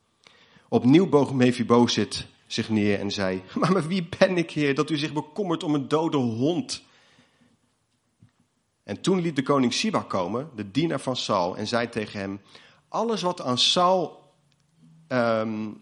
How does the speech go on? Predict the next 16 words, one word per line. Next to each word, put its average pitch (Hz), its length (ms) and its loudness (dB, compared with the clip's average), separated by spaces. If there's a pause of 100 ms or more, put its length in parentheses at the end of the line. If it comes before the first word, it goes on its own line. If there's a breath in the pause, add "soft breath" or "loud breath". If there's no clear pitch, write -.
(120)
alles 180 240 -2
wat 139 120 -2
aan 107 100 -2
Saul 156 260 0
en 127 80 0
zijn - 140 -6
familie 135 280 0
behoorde, 104 400 -6
geef 170 320 -8
ik 160 160 -8
aan 117 100 -8
de 101 140 -8
kleinzoon 139 560 -6
van 120 140 -6
uw 110 100 -4
meester. 110 460 -8